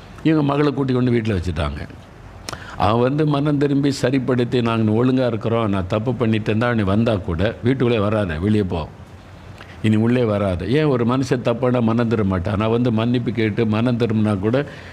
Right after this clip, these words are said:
"இல்ல, எங்க பிள்ளைகளுடைய வாழ்க்கை பாதிக்கப்பட்டுரும், அது எங்களுக்கு தான் தெரியும்னு" மகளை கூட்டி கொண்டு உள்ள வச்சுட்டாங்க. ஒரு வருஷம் கடந்துட்டு, ரெண்டு வருஷம் கடந்துட்டு,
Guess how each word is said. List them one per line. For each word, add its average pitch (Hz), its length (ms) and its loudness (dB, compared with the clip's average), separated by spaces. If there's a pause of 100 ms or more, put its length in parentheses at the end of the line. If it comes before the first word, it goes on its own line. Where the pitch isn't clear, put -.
(100)
"இல்ல, 117 180 4
எங்க 101 240 0
பிள்ளைகளுடைய 120 380 0
வாழ்க்கை 107 420 0
பாதிக்கப்பட்டுரும், 107 760 0 (340)
அது 98 140 2
எங்களுக்கு 117 280 2
தான் 110 280 -2
தெரியும்னு" 101 420 0
மகளை 113 360 2
கூட்டி 110 260 -2
கொண்டு 107 260 2
உள்ள 107 200 2
வச்சுட்டாங்க. 95 580 0 (480)
ஒரு 98 180 2
வருஷம் 113 320 0
கடந்துட்டு, 117 480 0
ரெண்டு 107 240 2
வருஷம் 113 300 -2
கடந்துட்டு, 104 500 0